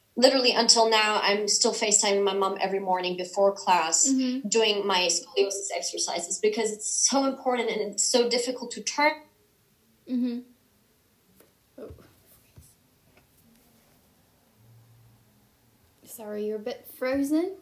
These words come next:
Speaker 1: Turn with it.
Speaker 2: Come
Speaker 1: Once
Speaker 2: back.
Speaker 1: you, like, it's nothing. But, yeah,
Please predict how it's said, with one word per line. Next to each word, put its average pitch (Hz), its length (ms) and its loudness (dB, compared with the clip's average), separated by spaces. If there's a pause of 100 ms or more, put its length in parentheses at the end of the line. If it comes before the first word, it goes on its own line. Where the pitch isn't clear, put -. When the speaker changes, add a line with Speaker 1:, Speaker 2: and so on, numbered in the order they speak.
Speaker 1:
Turn 302 160 6
with 214 160 2
it. - 200 -2
Speaker 2:
Come 233 140 -6
Speaker 1:
Once - 300 6
Speaker 2:
back. 220 80 -6
Speaker 1:
you, 175 140 -8 (120)
like, 202 360 4
it's - 200 4
nothing. 262 500 0 (540)
But, 196 320 4 (480)
yeah, - 260 6